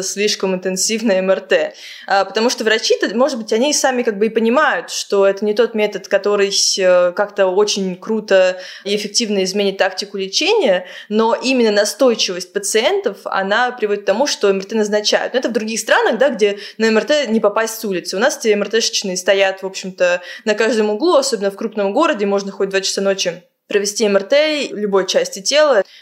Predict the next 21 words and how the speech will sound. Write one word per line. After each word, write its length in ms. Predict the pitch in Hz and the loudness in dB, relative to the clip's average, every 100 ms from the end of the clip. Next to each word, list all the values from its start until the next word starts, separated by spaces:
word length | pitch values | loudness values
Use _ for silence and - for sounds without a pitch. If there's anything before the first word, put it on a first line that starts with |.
| - | -2
Но 500 | 233 285 262 - - _ | 4 4 4 0 -14 _
суть 240 | - 294 247 | -6 -4 -2
в 60 | |
том, 180 | - 403 | 0 2
что 280 | 403 - 262 | 2 4 4
не 160 | 247 262 | 4 4
надо 460 | 294 247 214 196 | 2 4 4 4
требовать 440 | 190 240 202 180 180 | 4 2 4 0 -6
от 140 | 190 | -2
врача 680 | 196 196 220 185 170 - - | 0 2 2 2 0 -6 -8
М 160 | 190 180 | -2 -2
Р 60 | |
Т, 240 | 180 294 285 | 2 2 2
не 100 | 240 | 0
нужно 200 | 208 190 | -2 -2
самостоятельно 720 | - 185 185 214 269 254 226 | -6 -6 0 2 2 0 -4
идти 140 | 214 | -4
на 60 | 214 | -4
М 100 | 208 | -2
Р 80 | 202 | 2
Т. 160 | 202 | 2